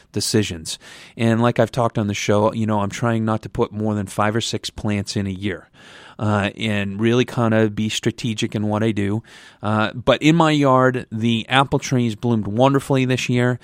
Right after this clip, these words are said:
They're really starting to size up and, and really look like a true apple tree now. You know, if you've planted some new apples, at this point, you know, if you start to see apples,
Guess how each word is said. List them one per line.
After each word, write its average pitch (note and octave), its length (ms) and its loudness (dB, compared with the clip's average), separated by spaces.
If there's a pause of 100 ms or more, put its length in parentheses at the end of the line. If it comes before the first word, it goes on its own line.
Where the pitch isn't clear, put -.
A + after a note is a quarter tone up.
(340)
They're A#2 200 4
really B2 240 2
starting A#2+ 360 2
to G#2+ 160 -2
size B2 480 2
up A#2+ 240 2
and, G#2 240 -2
and G#2 260 -4 (220)
really C#3 460 4
look A#2+ 440 2 (220)
like A#2 280 0
a - 40 -6
true A#2+ 380 0
apple G#2+ 320 0
tree A#2 280 0
now. A#2+ 280 2 (380)
You A#2+ 100 2
know, A#2 200 4
if A#2+ 200 -2
you've C3+ 160 -2
planted C3+ 380 -4
some A#2 180 -2
new B2 180 2
apples, A#2 540 0 (840)
at D3+ 180 -2
this F3 180 6
point, D3+ 320 0
you C3+ 100 0
know, C3 80 4
if C3 140 -2
you C3+ 60 -2
start C3+ 260 0
to C#3+ 80 -6
see C3+ 240 -2
apples, B2 640 0